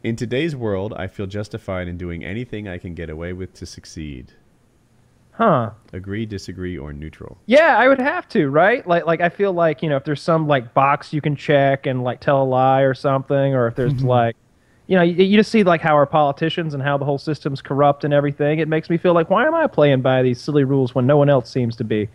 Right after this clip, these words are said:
Speaker 1: Peop-
Speaker 2: You know, some basic rules, like morality and stuff. But, like, for the most part, yeah, I agree with that.
Speaker 1: People who are stupid enough to get ripped off usually deserve it.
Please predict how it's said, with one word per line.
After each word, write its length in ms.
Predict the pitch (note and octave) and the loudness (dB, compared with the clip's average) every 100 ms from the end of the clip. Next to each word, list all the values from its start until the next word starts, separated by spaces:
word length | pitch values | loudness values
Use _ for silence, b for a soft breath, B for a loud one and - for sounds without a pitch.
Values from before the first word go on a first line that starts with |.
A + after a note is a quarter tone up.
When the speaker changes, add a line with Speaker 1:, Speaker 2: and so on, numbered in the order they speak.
| b | b
Speaker 1:
Peop- 100 | - | -2
Speaker 2:
You 80 | F3 | 4
know, 60 | D4+ | 6
some 160 | B3 | 6
basic 480 | F#3+ G3 A#3 - D3+ | 4 4 2 0 -2
rules, 500 | C#3+ C#3 B2+ C3 D#3 | 0 -2 0 -4 -4
like 320 | D3+ C#3+ C3+ D3+ | 0 0 0 -4
morality 640 | C#3 C3 C#3 D#3+ B2 B2 | 0 2 2 2 0 -4
and 120 | A2+ | -8
stuff. 420 | - A2+ A2 A#2 - | -8 -8 -6 -8 0
But, 200 | D#3 - | 2 2
like, 320 | F#3 F#3+ F#3+ | 0 0 -2
for 60 | G#3+ | -4
the 80 | A3 | -4
most 220 | B3 - | -4 0
part, 340 | C4+ - - _ _ _ E4+ | 0 0 -4 _ _ _ -2
yeah, 180 | E3+ | 0
I 80 | A2+ | 0
agree 160 | F3 B2+ | 0 0
with 80 | A#2 | 0
that. 240 | B2+ - | -2 -4
Speaker 1:
People 280 | - G3 E3+ | -8 -6 -4
who 120 | D3 | -2
are 80 | A#2 | -2
stupid 400 | - - G3+ E3 | -4 -8 -6 -4
enough 160 | C3+ B2+ | -4 -4
to 80 | A2 | -6
get 160 | A2 | -6
ripped 260 | F#2+ G2 - | -6 -8 -6
off 240 | F#2 F2 F#2+ | -8 -6 -8
usually 280 | F#2+ F#2 | -8 -6
deserve 440 | E2 E2 D2+ D2+ | -8 -10 -10 -12
it. 120 | C#2 | -12